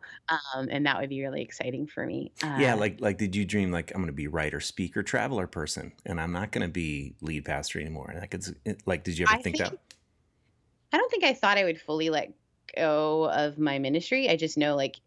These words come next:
Speaker 1: his community are more like they worship on Saturdays and Sundays. So I
Speaker 2: Mm.
Speaker 1: imagined on Saturdays I could be part of that. And on Sundays, if I, I could be back in my community. Or,
Speaker 2: Right.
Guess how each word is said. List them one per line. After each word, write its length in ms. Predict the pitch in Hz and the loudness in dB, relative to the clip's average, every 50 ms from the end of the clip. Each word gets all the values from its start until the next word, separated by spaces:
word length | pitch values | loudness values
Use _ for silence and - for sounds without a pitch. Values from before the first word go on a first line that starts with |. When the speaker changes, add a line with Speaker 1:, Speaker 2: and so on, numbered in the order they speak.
| _ _ _ | _ _ _
Speaker 1:
his 360 | - - - 165 147 143 - | -12 -2 2 2 2 2 0
community 640 | - - - 156 139 139 139 135 135 139 139 131 127 | -4 0 2 2 2 2 2 0 0 0 0 2 2
are 140 | 92 127 131 | 2 2 2
more 220 | 143 147 135 147 | 2 2 2 2
like 200 | 151 147 151 151 | 2 2 2 0
they 120 | - 127 - | 0 0 0
worship 260 | - - - - - | 0 -2 -2 -2 -2
on 140 | 139 139 - | -2 -2 0
Saturdays 440 | - 131 131 143 139 135 131 135 | 0 0 2 2 2 2 0 0
and 200 | 135 139 156 302 | 2 2 2 4
Sundays. 420 | - 302 294 294 330 339 330 311 - | 6 6 8 8 8 6 4 4 6
So 80 | - | 6
I 60 | 160 151 | 6 6
Speaker 2:
Mm. 40 | |
Speaker 1:
imagined 400 | 143 143 139 147 147 - 156 151 | 6 6 6 4 4 4 4 2
on 140 | 139 135 139 | 2 2 0
Saturdays 600 | 135 - - 151 156 156 156 147 147 147 143 139 139 | -2 0 2 4 4 4 2 0 -2 -4 -4 -4 -4
I 80 | 131 | -6
could 180 | - - 143 131 | -6 -6 -6 -6
be 120 | 135 143 | -6 -6
part 200 | - - 143 143 | -4 -4 -4 -2
of 60 | 139 | -2
that. 260 | 135 123 131 127 - - - | -2 0 0 -2 -2 -4 -6
And 120 | - 147 | -6 -6
on 140 | 135 135 135 | -4 -6 -6
Sundays, 500 | - - 147 139 135 135 123 123 131 - - | -4 -2 -2 0 0 0 0 -2 -4 -4 -8
if 100 | 151 - | -4 -2
I, 200 | 139 127 127 - _ _ | -2 -2 -2 -6 _ _
I 80 | 135 143 | -2 -2
could 160 | - - 139 | -2 -2 -4
be 100 | 131 120 | -4 -2
back 260 | 110 123 123 - - 127 | -2 -2 -2 -2 -6 -4
in 80 | 135 | -4
my 140 | 127 123 127 | -2 -4 -4
community. 580 | 123 - 131 131 123 120 113 - 95 90 - - | -4 -4 -4 -2 -2 -2 -4 -4 -4 -4 -4 2
Or, 400 | - 262 359 359 226 180 165 165 175 | 4 4 6 6 8 8 6 6 4
Speaker 2:
Right. 100 | 175 | 2